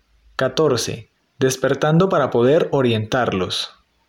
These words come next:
Si comprobamos la fuerza que se recibe al dar este conocimiento, empezaremos a formar un grupo que nos permita tener un centro de gravedad en el trabajo esotérico gnóstico.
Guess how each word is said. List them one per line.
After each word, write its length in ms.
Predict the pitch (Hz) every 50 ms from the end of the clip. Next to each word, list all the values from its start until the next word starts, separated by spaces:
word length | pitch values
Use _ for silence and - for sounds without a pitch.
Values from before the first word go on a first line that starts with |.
| _ _ _ _ _ _ _ _ _ _ _ _ _ _ _ _
Si 280 | - - - 151 143
comprobamos 580 | - 151 147 143 147 143 135 139 156 180 190 180
la 120 | 180 143
fuerza 460 | - - 143 135 135 139 - 170 165
que 120 | 165 156 147
se 100 | - 131
recibe 460 | 117 113 113 - - 135 139 147 156
al 100 | 156 143
dar 180 | 139 135 143 151
este 240 | 151 - - 170
conocimiento, 840 | 160 - 131 123 113 - 120 117 117 117 113 113 113 113 147 147 151 -
empezaremos 680 | 139 131 - 143 131 - 131 123 131 139 160 180 180
a 80 | 180 165
formar 540 | - 139 120 117 120 123 127 139 165 - -
un 160 | 156 151 156 151
grupo 340 | 160 180 190 185 196 196
que 80 | - 190
nos 180 | 165 139 123 -
permita 480 | - 117 117 120 123 127 131 170 170 165
tener 340 | 135 123 120 120 120 - - -
un 180 | 156 156 156
centro 400 | - - 175 170 165 170 175 170
de 100 | 156 139
gravedad 540 | 123 117 113 110 110 110 117 131 165 165 -
en 120 | - 147 139
el 140 | 127 120 113
trabajo 520 | - 117 113 117 123 139 147 147 185 185
esotérico 580 | 185 - 127 113 - 127 131 143 160 160 - 131
gnóstico. 880 | 117 117 123 127 120 - - - 113 107 - - 104 98 98 - _